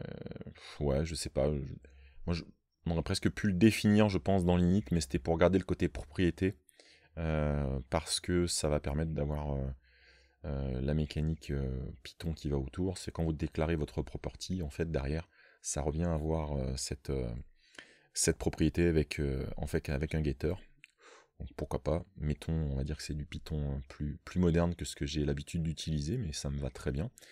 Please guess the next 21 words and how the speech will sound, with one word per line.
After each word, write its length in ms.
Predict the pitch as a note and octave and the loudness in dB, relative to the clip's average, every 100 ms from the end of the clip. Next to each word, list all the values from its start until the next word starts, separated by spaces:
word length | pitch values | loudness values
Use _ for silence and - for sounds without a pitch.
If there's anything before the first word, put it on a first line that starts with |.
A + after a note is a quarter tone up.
| - - - _ | -20 -20 -20 _
Et 140 | - G2+ | 4 4
puis, 400 | - - B2+ C#3+ | 4 -4 0 4
bah, 140 | G2 | 8
la 100 | E2+ | 8
partie 480 | - G#2 - A#2 A#2 | 6 2 0 -6 -2
inner, 360 | A#2 A2 F#2+ C#3 B2+ - - | 4 6 8 4 0 -14 -8
euh, 640 | D#2+ D#2+ D2+ C#2 C#2 B1+ B1 B1 - - _ | -2 0 2 2 0 -2 -4 -8 -16 -20 _
c'est, 540 | - - - - F#2+ G2 | -4 0 0 4 4 8
euh, 640 | E2+ D#2+ D2+ D2 C#2+ D2 C#2+ - | 8 8 6 6 4 0 -4 -6
alors 240 | - C#2 | -4 -2
là, 80 | E2+ | -2
il 80 | E2+ | -4
aurait 80 | C#2 | -6
peut-être 200 | - - | -8 -10
fallu 220 | - F#2+ | -4 -4
que 60 | E2 | -4
je 40 | |
vous 120 | D#2+ | -8
partage 500 | - D#2 - E2 E2 | -6 -8 -4 -2 -2
le 140 | D#2 D#2 | -2 -2
dessin. 840 | D2 D2 - - F#2 G#2 G#2+ A#2 | -2 -4 -4 -2 0 0 0 -2